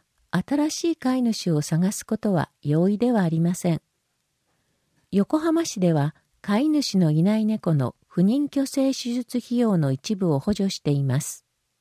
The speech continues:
補助制度を利用したい場合は、条件や申請の期日がありますので、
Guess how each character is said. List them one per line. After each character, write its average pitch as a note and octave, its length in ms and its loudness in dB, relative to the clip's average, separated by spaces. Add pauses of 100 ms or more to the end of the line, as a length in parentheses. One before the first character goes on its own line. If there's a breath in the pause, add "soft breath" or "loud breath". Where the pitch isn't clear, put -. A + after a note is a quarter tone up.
(280)
補 G#3 100 0
助 D4 140 0
制 E4+ 280 0
度 G#3 140 2
を C#3 100 2
利 D3+ 160 0
用 A3+ 220 2
し - 120 -10
た A3 140 -2
い G#3+ 100 -2
場 G3 160 0
合 G3 220 -2
は、 F3+ 180 -2 (380)
条 F#3 260 2
件 C4+ 280 0
や F#3+ 120 4
申 G#3 300 0
請 C4 240 0
の B3+ 160 0
期 - 120 -4
日 B3+ 300 -2
が E3+ 140 2
あ D#3+ 40 0
り F3+ 120 -2
ま G3 160 2
す - 160 -2
の D#3 120 2
で、 C3+ 200 0